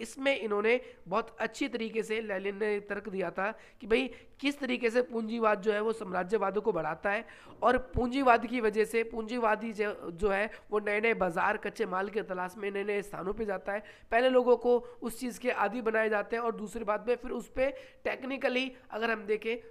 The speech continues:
तो आज भी नव उपनिवेशवाद स्टार्ट हो चुका है। आज हम उनकी ऐसी ऐसी ज़रूरत की चीज़ें पे पूरी फुल्ली उन पे डिपेंडेबल है और हमारी उस ज़रूरत, वैसी ज़रूरत होने के कारण आज हमसे वो बहुत ज़्यादा लाभ कमा रहे हैं, हमसे बहुत ज़्यादा महंगी महंगी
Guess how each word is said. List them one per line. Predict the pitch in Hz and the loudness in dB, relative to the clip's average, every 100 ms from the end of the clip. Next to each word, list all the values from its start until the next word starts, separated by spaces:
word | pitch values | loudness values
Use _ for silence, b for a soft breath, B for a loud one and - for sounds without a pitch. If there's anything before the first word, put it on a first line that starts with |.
| - | -10
तो | 220 220 - 180 | -6 -6 -4 -2
आज | 196 214 | -2 -2
भी | 233 254 | -6 -6
नव | 214 226 | -2 -2
उपनिवेशवाद | 240 202 226 214 208 214 208 | 0 0 0 0 -2 -4 -6
स्टार्ट | 185 202 196 | -6 -6 -4
हो | 208 | -4
चुका | 185 214 214 | -4 -6 -4
है। | |
आज | 190 202 | -4 -4
हम | 202 | -6
उनकी | 214 233 226 B B 196 | -8 -8 -8 B B -4
ऐसी | 214 285 | -4 0
ऐसी | 254 254 254 | 0 0 -6
ज़रूरत | 185 190 226 240 233 | -4 -4 -4 -6 -10
की | 233 | -10
चीज़ें | 220 202 226 | -8 -4 -2
पे | 226 226 226 - - - | 0 0 -2 -12 -16 -12
पूरी | 240 240 | -8 -8
फुल्ली | 226 226 | -6 -4
उन | 226 202 | -4 -4
पे | 226 | -4
डिपेंडेबल | 214 190 190 202 202 208 | -4 -6 -8 -8 -6 -6
है | 208 B B | -8 B B
और | 240 247 247 B - | 2 2 -2 B -6
हमारी | 208 190 254 269 247 | -2 -2 -2 -4 -6
उस | 247 | -4
ज़रूरत, | 220 202 220 247 262 233 B - _ _ - | -2 0 0 0 -2 -6 B -20 _ _ -8
वैसी | 190 208 302 | -2 -2 -2
ज़रूरत | 254 247 254 | -2 0 0
होने | 233 214 | -2 -2
के | 220 220 | -2 -2
कारण | 208 220 - | -4 -6 -4
आज | 185 196 | -4 -4
हमसे | 190 190 | -8 -4
वो | 233 | -4
बहुत | 165 127 185 | -4 -10 -10
ज़्यादा | 190 185 | -8 -6
लाभ | 180 170 175 | -4 -4 -4
कमा | 180 170 175 | -4 -2 -4
रहे | 196 | -6
हैं, | B B | B B
हमसे | 208 214 240 | -16 -4 -2
बहुत | 190 180 202 | 0 -2 -2
ज़्यादा | 196 233 254 B _ | -2 -2 -4 B _
महंगी | 175 175 220 | -4 -4 -4
महंगी | 202 190 220 | -6 -6 -6